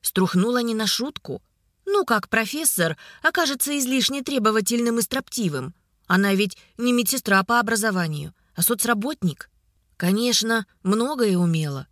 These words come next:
но всё же. На собеседовании ей пришлось упомянуть,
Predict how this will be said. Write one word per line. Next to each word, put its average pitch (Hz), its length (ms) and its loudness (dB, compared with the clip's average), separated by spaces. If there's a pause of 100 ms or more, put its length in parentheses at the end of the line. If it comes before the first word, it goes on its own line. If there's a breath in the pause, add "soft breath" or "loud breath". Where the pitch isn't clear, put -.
(120)
но 208 160 2
всё 190 280 0
же. 143 200 -6 (720)
На 180 120 2
собеседовании 214 880 0
ей 254 220 -2
пришлось 233 440 0
упомянуть, 220 600 -2